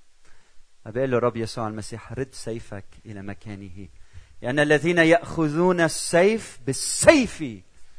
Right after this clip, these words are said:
يهلكون". يهلكون، يهلكون، يعني يموتون، يقتلون. فبطرس كان عم يجرب ياخد حق سيده.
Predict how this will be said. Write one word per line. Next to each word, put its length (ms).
يهلكون". 600
يهلكون، 640
يهلكون، 640
يعني 260
يموتون، 600
يقتلون. 640
فبطرس 1800
كان 180
عم 180
يجرب 580
ياخد 720
حق 320
سيده. 580